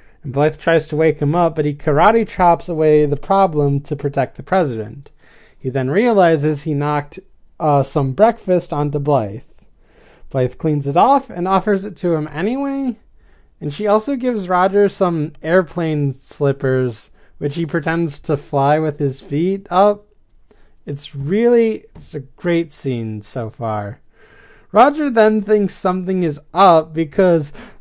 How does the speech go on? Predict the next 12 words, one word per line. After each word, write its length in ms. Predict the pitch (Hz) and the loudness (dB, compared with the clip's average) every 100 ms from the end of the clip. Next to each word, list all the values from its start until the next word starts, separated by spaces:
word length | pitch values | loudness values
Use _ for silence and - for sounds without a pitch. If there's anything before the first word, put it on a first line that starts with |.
| - | -8
Blythe 520 | 180 180 208 233 - | 2 4 6 4 0
is 280 | 214 160 131 | -6 -4 -4
usually 640 | 123 214 359 330 269 220 175 | -4 4 8 6 6 4 4
nice, 380 | 156 147 156 | 2 0 0
but 160 | - 175 | -4 -10
she's 260 | 226 214 208 | -4 -4 -2
being 400 | 247 233 202 156 - - - _ _ - - | 0 0 0 -4 -14 -20 -20 _ _ -20 -6
extra 760 | 208 254 - - - 185 180 147 | 2 2 2 -12 -6 4 6 6
nice, 600 | 139 123 123 - - - | 2 0 -4 -8 -14 -10
and 280 | 170 175 | -6 0
I 160 | 180 185 | 2 2
love 560 | 175 185 240 277 262 | 2 4 4 4 0